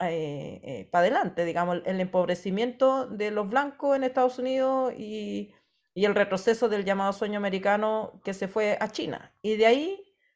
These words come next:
el malestar gringo no se ha, no se ha solucionado. Entonces, ahí, eh, hay también lecturas que yo creo que son importantes para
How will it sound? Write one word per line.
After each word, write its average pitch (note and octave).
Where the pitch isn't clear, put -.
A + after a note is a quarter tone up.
el G3
malestar G3+
gringo A3+
no G3+
se G3
ha, F#3+
no F#3+
se G3+
ha G3
solucionado. F#3+
Entonces, F#3
ahí, B3
eh, G3
hay G3
también G#3
lecturas G#3+
que G#3
yo G3
creo F#3+
que F#3
son F#3+
importantes F#3
para F3